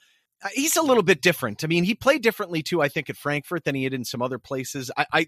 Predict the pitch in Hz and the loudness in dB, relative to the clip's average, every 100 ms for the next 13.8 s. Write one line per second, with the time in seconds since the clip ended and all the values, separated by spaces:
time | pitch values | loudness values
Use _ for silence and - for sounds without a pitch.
0 | - 131 160 - 170 127 135 143 127 113 | -4 -10 -8 0 0 2 4 4 2 -2
1 | - _ _ _ 170 139 123 143 143 135 | -6 _ _ _ 0 0 0 0 0 -2
2 | - 131 127 123 147 135 127 110 107 _ | 0 2 2 0 -2 -2 -4 -4 -8 _
3 | _ - - 381 403 339 226 196 170 - | _ -6 0 2 2 4 4 4 0 2
4 | 196 202 185 165 185 175 156 139 143 202 | 4 6 2 -2 -4 -4 -6 -4 0 2
5 | 143 123 123 120 - _ _ 208 294 196 | 2 -2 -2 -4 -4 _ _ -8 -6 -4
6 | 175 - 190 190 135 151 143 - - 170 | -4 0 0 0 0 2 2 0 -4 2
7 | 180 170 156 196 202 156 135 147 - 170 | 6 6 8 6 6 4 2 -2 0 4
8 | 196 277 - 185 180 139 - 139 135 127 | 6 6 2 -2 -2 -4 -2 -2 -2 -4
9 | _ _ - 123 - 120 117 107 - 127 | _ _ -2 -2 0 -2 -4 -6 -4 2
10 | 127 - 123 107 123 120 120 120 120 107 | 2 2 -4 -4 0 2 2 2 0 -2
11 | 113 127 131 - - 123 110 - 131 131 | -2 0 -2 -6 -4 -4 -6 -4 -2 0
12 | 131 127 131 _ _ _ - 143 131 127 | 0 0 -4 _ _ _ -6 -2 -2 0
13 | 135 127 - 104 98 - 107 | -2 -4 -4 -4 -6 -6 -6